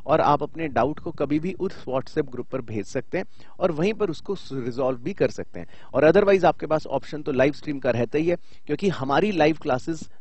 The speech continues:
जो रहती हैं वो बच्चों हफ्ते में छह दिन यानी कि daily ही रहती हैं, और कभी-कभी तो Sunday को भी आपकी live class हो जाया करती है। इसके अलावा paper three and paper four अगर आप जानते हैं एमसीक्यू based paper होते हैं। अब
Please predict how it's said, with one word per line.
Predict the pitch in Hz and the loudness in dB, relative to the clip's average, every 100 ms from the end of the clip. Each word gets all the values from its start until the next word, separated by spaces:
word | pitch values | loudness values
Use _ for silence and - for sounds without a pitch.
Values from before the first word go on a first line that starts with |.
| - | -4
जो | 143 127 | 0 2
रहती | 117 123 180 175 | 0 0 -2 -4
हैं | 113 | -4
वो | 131 | -4
बच्चों | 127 - 160 | -4 -6 -6
हफ्ते | 135 - 139 | -8 -6 -6
में | |
छह | 143 - 135 | -6 -2 -2
दिन | 120 | -2
यानी | 120 123 127 | -2 -2 -2
कि | 160 170 - - | -4 -4 -12 -12
daily | 110 156 160 | 4 4 4
ही | 165 156 | 2 2
रहती | 98 - 95 | 0 -2 -8
हैं, | 82 - - | -10 -10 -6
और | 123 | -4
कभी-कभी | - 160 190 160 139 | 2 2 4 2 0
तो | 160 | -4
Sunday | 165 143 135 135 | -4 -4 2 0
को | 131 | 0
भी | 127 | 0
आपकी | 123 - 123 | 0 0 -2
live | 107 104 | -2 -2
class | 113 151 - - - - | -2 -2 -4 -12 -10 -2
हो | 160 | 2
जाया | 123 117 | 4 2
करती | 110 85 - 87 | 2 -4 -8 -12
है। | - - - - - | -12 -12 -12 -12 -2
इसके | 170 - 233 | -2 2 4
अलावा | 170 104 95 92 - - - - | 4 2 -4 -10 -12 -12 -12 -6
paper | - 180 - 214 | 2 4 4 -2
three | - - 202 - | -2 -4 -4 -2
and | 185 | -2
paper | 160 151 160 160 | -2 -2 -2 -6
four | - 151 | -2 0
अगर | 131 139 | 2 4
आप | 143 | 2
जानते | 123 120 107 107 | 2 -4 -4 -4
हैं | 135 175 - - - | -6 -6 -12 -12 -2
एमसीक्यू | 170 185 - 196 214 | 0 0 -6 -6 -4
based | 156 165 - | -2 -2 -2
paper | 135 104 107 | -4 -2 -6
होते | 95 - | -6 -8
हैं। | 92 - - - - | -10 -10 -10 -10 0
अब | 185 | 0